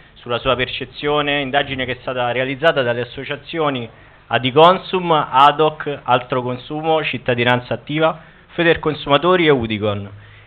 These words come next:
Eh, tutto il materiale può essere scaricato tramite i Q R code che trovate in sala e per le prossime due ore cercherò di tenervi compagnia. Io mi occuperò della moderazione, quindi mi sembra opportuno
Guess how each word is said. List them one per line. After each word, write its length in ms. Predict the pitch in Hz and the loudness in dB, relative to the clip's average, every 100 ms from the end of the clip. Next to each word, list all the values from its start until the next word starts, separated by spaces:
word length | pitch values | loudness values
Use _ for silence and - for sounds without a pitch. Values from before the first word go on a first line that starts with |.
| - | -12
Eh, 420 | 110 110 104 107 | -8 -6 -6 -10
tutto 200 | 147 156 | -12 -2
il 60 | 196 | 2
materiale 460 | 180 170 180 214 | 2 2 4 4
può 120 | 175 151 | 4 0
essere 460 | - - 123 120 - | -2 -6 -6 -6 -4
scaricato 680 | 131 131 127 170 160 139 123 | -4 -2 2 2 2 -2 -2
tramite 340 | 131 127 127 | -4 -4 -4
i 80 | 123 | -4
Q 80 | 135 | -2
R 180 | 127 - | -2 -2
code 320 | 143 120 120 | -6 -4 -6
che 160 | 117 | -6
trovate 680 | - 123 120 110 - 110 104 - - - - _ - | -6 0 2 2 0 -6 -6 -12 -20 -20 -20 _ -16
in 120 | 110 113 | -14 -8
sala 440 | - 185 196 202 - - _ _ _ - | 2 4 4 0 -4 -20 _ _ _ -20
e 540 | 107 107 104 101 101 98 | -8 -6 -4 -6 -10 -10
per 100 | 117 | -6
le 80 | 131 | 0
prossime 440 | 151 151 147 139 | 0 0 -4 -4
due 100 | 131 | -2
ore 320 | 139 127 123 | -2 0 -2
cercherò 380 | 117 113 - 123 | -2 -8 -6 -6
di 120 | 120 | -6
tenervi 400 | 113 117 120 117 110 | -6 -6 -6 -8 -8
compagnia. 580 | 110 - 135 160 170 | -8 -4 -4 -2 0
Io 140 | 127 120 | 0 -2
mi 80 | 120 | -6
occuperò 460 | - 113 120 120 | -12 -8 -6 -4
della 360 | 113 113 110 110 | -4 -4 -4 -4
moderazione, 760 | 113 117 131 127 - 151 123 113 | -4 -4 -4 -6 -6 -4 -2 -4
quindi 200 | 123 120 | -6 -8
mi 120 | 117 | -10
sembra 240 | 127 117 | -10 -8
opportuno 640 | 117 - 120 - 127 120 | -8 -10 -16 -14 -10 -8